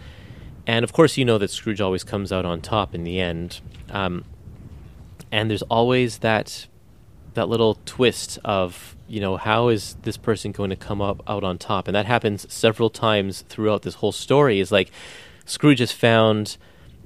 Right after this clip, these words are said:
the, the gold, but Glomgold figures a, out, out, out a way why it actually belongs to him. And then Scrooge finds out, figures out a way to figure out why the,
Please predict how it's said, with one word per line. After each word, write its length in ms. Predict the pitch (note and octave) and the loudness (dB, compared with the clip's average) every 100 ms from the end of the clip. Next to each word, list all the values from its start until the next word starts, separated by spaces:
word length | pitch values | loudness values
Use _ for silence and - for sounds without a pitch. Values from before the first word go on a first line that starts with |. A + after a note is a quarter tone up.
| - | -6
the, 340 | - G#2+ G2 F#2+ | 0 0 0 -2
the 140 | A2 | -4
gold, 480 | F2+ A2 G#2 G2+ - | 0 4 4 4 2
but 140 | G2 | -4
Glomgold 440 | - A2 A2+ A2 G2+ | 2 2 4 2 2
figures 340 | A2 G2+ F#2+ | 0 -2 -2
a, 80 | G2 G2+ A#2+ | -2 -4 -2
out, 200 | G#2+ A2 | -2 0
out, 260 | G#2 G2 - | -2 -2 -4
out 120 | A2 | -2
a 40 | |
way 260 | G2 G2+ G2 | 0 2 2
why 460 | F#2+ F2+ F2+ F2+ E2+ - - | 2 0 -2 -4 -8 -16 -10
it 100 | A#2 | -2
actually 440 | G2+ - G2+ F2+ F#2+ | -2 -2 -6 -6 -8
belongs 500 | - G2+ G2+ F#2+ - | -4 0 0 0 -4
to 100 | F2 | -8
him. 500 | - A#2 G#2 G#2+ A2 - - - - - - - - | 0 2 2 -2 -10 -20 -20 -20 -20 -20 -20 -20 -10
And 160 | A#2 A2 | -6 -4
then 100 | G2 | -4
Scrooge 420 | - A#2 A2 G#2+ | -4 0 0 0
finds 280 | - G#2+ G2+ | 0 0 2
out, 240 | G2+ A2 | 0 0
figures 340 | - A#2 G#2 G2 | -2 -4 -2 0
out 120 | G2 | 0
a 60 | |
way 240 | F#2 G2 F#2+ | 2 2 0
to 100 | - | -2
figure 340 | - G2+ F#2+ | -8 -6 -2
out 200 | F#2+ F2+ | 0 0
why 280 | F2 F#2 F#2 | -2 0 0
the, 260 | F2 F#2 F2+ | -2 -6 -12